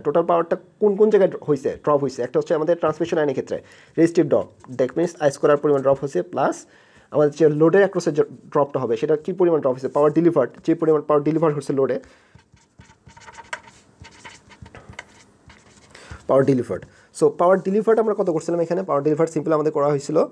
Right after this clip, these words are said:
কোশ্চেনে দেওয়া থাকবে, সেটা হচ্ছে এগারোশো। That means এটা আমাদের আউটপুট পাওয়ার। So সিম্পল আমাদের কিলোওয়াট যদি হিসাব করি, তাহলে আমাদের সরাসরি এগারোশো বসাবো এবং আই স্কয়ার আর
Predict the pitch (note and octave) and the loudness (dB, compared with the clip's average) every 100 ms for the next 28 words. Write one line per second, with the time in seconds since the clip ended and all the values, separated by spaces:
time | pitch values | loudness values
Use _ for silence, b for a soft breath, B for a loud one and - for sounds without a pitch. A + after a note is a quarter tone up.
0 | b b - - C#3+ C3+ C#3+ D3 D3 C#3+ | b b -6 -2 2 2 2 -2 -2 -2
1 | C#3 F#3 D3 C3 A#2 - G2 _ B B | -2 -4 -2 -2 -2 -6 -16 _ B B
2 | - _ _ _ _ _ _ _ - - | -20 _ _ _ _ _ _ _ -20 -20
3 | _ _ - - E3 D3 C#3 C#3 D#3+ F3 | _ _ 0 0 2 2 2 2 0 2
4 | D#3+ D3 - F#2+ D2 _ _ _ _ _ | 0 -2 -4 -6 -8 _ _ _ _ _
5 | _ _ _ _ _ _ _ - _ _ | _ _ _ _ _ _ _ -20 _ _
6 | _ _ _ _ _ _ _ _ _ _ | _ _ _ _ _ _ _ _ _ _
7 | _ _ _ - D3+ F3 F#3+ F3 F3 F3+ | _ _ _ -2 2 4 4 4 4 2
8 | E3+ F#3 E3+ D#3+ - B2+ D3+ C#3 C3+ C3+ | 4 2 -2 -4 -4 -4 -4 -4 -4 -8
9 | - C3+ D3 C#3 C3 C3+ C3+ B2+ B2 C3 | -8 -8 -2 -2 -2 -6 -4 -2 -2 -4
10 | C#4+ b b b b C#3 - D#3 D#3+ D#3+ | -6 b b b b -6 -4 0 0 2
11 | F#3 - D3 | 0 0 -2